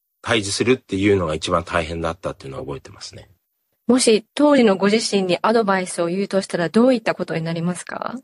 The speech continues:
Speaker 1: <laughs> でも、さっき言ったこととちょっと逆説的になっちゃうかもしれないですけど、やんない方がいいよって言うと思います。<laughs> ギブアップしなさいとか逃げなさいっ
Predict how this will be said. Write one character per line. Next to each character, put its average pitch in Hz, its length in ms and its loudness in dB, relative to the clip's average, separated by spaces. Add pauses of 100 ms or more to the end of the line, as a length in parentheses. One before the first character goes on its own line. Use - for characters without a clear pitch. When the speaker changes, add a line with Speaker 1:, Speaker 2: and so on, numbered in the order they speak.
(440)
Speaker 1:
<laughs> - 1040 -6
で 233 80 0
も、 202 160 4 (200)
さ 240 160 0
っ 226 40 -8
き 220 200 2
言 165 140 4
っ - 20 -6
た 175 140 0
こ 175 120 0
と 156 100 -2
と 131 160 -2
ち 131 80 -2
ょ - 20 4
っ 120 40 2
と 104 40 -14
逆 131 240 0
説 147 240 -2
的 165 180 -2
に 165 100 2
な 175 120 4
っ 170 40 -4
ち 180 100 0
ゃ 165 60 4
う 135 40 -2
か 135 60 0
も 127 80 0
し 127 80 -4
れ 131 60 0
な 131 60 4
い - 20 2
で - 20 2
す - 40 -12
け 127 60 2
ど、 107 60 -2
や 110 180 2
ん 151 80 0
な 175 120 4
い 175 40 2
方 185 160 4
が 156 120 2
い 135 80 -2
い 139 80 -2
よ 123 100 0
っ - 20 -8
て 107 120 -10
言 113 120 -4
う 117 40 -4
と 120 100 -2
思 110 160 2
い 101 60 -8
ま 98 140 -8
す。 - 40 -20 (1200)
<laughs> - 20 -
ギ 143 140 0
ブ 160 80 4
ア 175 60 2
ッ 170 40 -6
プ 139 120 -6
し 139 120 0
な 127 100 2
さ 131 100 0
い 123 80 -4
と 110 80 -12
か 101 60 -8
逃 117 160 -10
げ 131 120 4
な 131 140 2
さ 127 140 0
い 107 80 -4
っ 85 40 -16